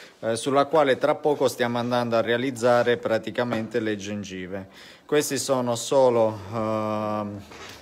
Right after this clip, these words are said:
alcuni dei lavori che stiamo facendo. Eh, questa è una linea, per esempio,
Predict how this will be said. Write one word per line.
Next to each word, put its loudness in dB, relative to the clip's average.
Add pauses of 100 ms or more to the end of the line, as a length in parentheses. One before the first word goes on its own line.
(120)
alcuni 0
dei 4
lavori 2
che 0
stiamo -2
facendo. -2 (460)
Eh, 0
questa 2
è 4
una 0
linea, -2
per -4
esempio, -2